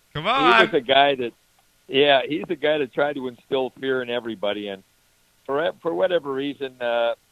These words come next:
Speaker 2: you know, he, he didn't take too much of a liking to me, uh,
Speaker 1: <laughs>
Speaker 2: uh, and, and he let me know it every time we were on the ice, whether it was, you know, with a stick or verbally, and, you know, but, you know, he was fun to play against. Uh, you know, I think that, you know, at the end of the day, he had that,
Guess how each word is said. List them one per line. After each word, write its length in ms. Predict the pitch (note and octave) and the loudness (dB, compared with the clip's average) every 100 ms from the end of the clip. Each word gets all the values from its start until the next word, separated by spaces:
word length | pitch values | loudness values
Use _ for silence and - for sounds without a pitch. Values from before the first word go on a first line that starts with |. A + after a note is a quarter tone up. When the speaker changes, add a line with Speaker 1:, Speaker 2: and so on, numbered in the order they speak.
| _ _ | _ _
Speaker 2:
you 60 | - | -16
know, 180 | C3 A#2+ | -14 -14
he, 340 | A#2+ C#3+ C3+ B2+ | -14 -14 -12 -8
he 100 | C#3+ | -6
didn't 220 | D#3+ C3 | -6 0
take 260 | C#3 B2+ - | 0 0 -2
too 80 | D3+ | 0
much 240 | C3 - | 0 0
of 80 | A2+ | 0
a 40 | |
liking 440 | G#2+ G#2+ A2+ A2 G2+ | 4 4 2 -6 -14
to 100 | G2 | -10
me, 300 | G#2 A#2 G#2+ | -8 -10 -6
uh, 320 | G#2+ G2+ G2+ G2 - | -2 2 2 0 -4
Speaker 1:
<laughs> 80 | |
Speaker 2:
uh, 440 | G3+ A2 G2+ - G3+ F#3 - - | -8 -4 -4 -4 -4 -10 -12 -14
and, 360 | A2+ A2 G#2+ G#2 _ - - _ - - | -8 -6 -6 -8 _ -10 -10 _ -20 0
and 140 | E3+ | 4
he 80 | F#3+ | 6
let 160 | G3+ G#3+ | 4 2
me 80 | F#3+ | -2
know 180 | G#3+ | 0
it 60 | E3 | 0
every 180 | C3+ C3+ | -2 -2
time 200 | C#3+ C#3+ | -2 -2
we 80 | C3 | -4
were 100 | C3 | -4
on 100 | B2+ | -4
the 120 | B2+ | -6
ice, 160 | C3+ G2+ | -8 -8
whether 240 | A#2+ A#2 A2+ | -8 -6 -6
it 80 | A2+ | -6
was, 200 | A2+ A2 - | -8 -8 -14
you 180 | - | -10
know, 100 | A2+ | -6
with 160 | A2 G#2 | -6 -6
a 60 | F#2+ _ | -10 _
stick 260 | C3+ C#3 - | 0 0 0
or 260 | - G2+ G2 F2+ | -2 -2 -2 -2
verbally, 600 | A#2+ C#3+ B2+ B2+ C3 B2 | 0 2 2 4 4 2
and, 180 | G#2 G2 _ _ _ _ - | 0 -4 _ _ _ _ -4
you 60 | |
know, 240 | D3 C#3+ C#3 | 0 2 0
but, 180 | D#3+ D3+ D#3 | 0 0 -2
you 140 | F3 F#3 | -2 2
know, 120 | E3 | 2
he 100 | F3 | 2
was 140 | E3+ | -2
fun 180 | - D#3 | 0 0
to 60 | C3+ | 0
play 240 | - A#2 | 0 0
against. 300 | G2+ G2 F#2 - | 0 -6 -12 -4
Uh, 240 | G#2 G2 | 0 0
you 120 | G2 G#2+ | -2 -4
know, 80 | |
I 60 | A2 | -6
think 160 | C#3+ C3 | -6 -8
that, 160 | A#2 - | -8 -8
you 100 | C3 | -8
know, 60 | A2+ | -6
at 80 | |
the 100 | A2 | -4
end 100 | B2 | -4
of 140 | B2 G#2+ | -2 0
the 60 | |
day, 160 | A2+ A#2+ | 2 2
he 80 | A2+ | 2
had 100 | A2 | 2
that, 200 | G#2+ G2+ | 2 0